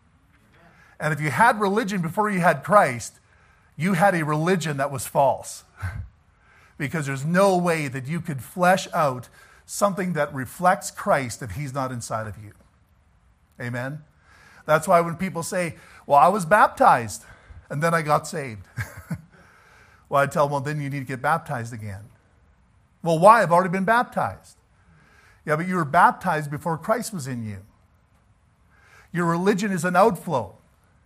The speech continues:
Speaker 2: It's not something that happens before. The first step of your life is to receive Christ as your Savior.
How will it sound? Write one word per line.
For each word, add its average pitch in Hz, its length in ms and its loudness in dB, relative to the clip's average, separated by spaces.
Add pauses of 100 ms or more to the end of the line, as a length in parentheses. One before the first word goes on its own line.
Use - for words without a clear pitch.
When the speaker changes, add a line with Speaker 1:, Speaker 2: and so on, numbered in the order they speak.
(160)
Speaker 2:
It's 135 220 -10
not 214 200 2
something 226 220 -2
that 175 120 -2
happens 156 360 0
before. 131 380 -6 (260)
The 147 140 -2
first 226 420 -2
step 220 300 2
of 180 120 -4
your 185 140 -4
life 180 300 0
is 170 160 -8
to 160 80 -12
receive 147 360 -6
Christ 143 300 -4
as 131 100 -10
your 135 100 -8
Savior. 101 460 -10